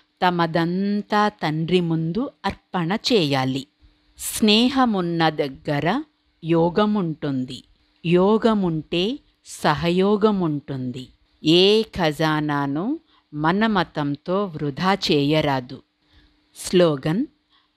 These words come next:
సాకార కర్మల్లో బ్రహ్మ బాబాను మరియు అశరీరిగా కావటంలో నిరాకార శివబాబాను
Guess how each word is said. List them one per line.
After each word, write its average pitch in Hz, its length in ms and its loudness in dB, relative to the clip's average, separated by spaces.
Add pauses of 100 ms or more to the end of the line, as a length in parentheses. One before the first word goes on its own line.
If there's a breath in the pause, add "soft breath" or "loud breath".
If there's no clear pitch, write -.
(240)
సాకార 233 880 2
కర్మల్లో 160 880 -2 (580 soft breath)
బ్రహ్మ 175 440 0 (180)
బాబాను 156 760 0 (500 soft breath)
మరియు 160 500 2 (240)
అశరీరిగా 196 920 0
కావటంలో 147 920 -2 (480 loud breath)
నిరాకార 165 840 0
శివబాబాను 156 1080 -2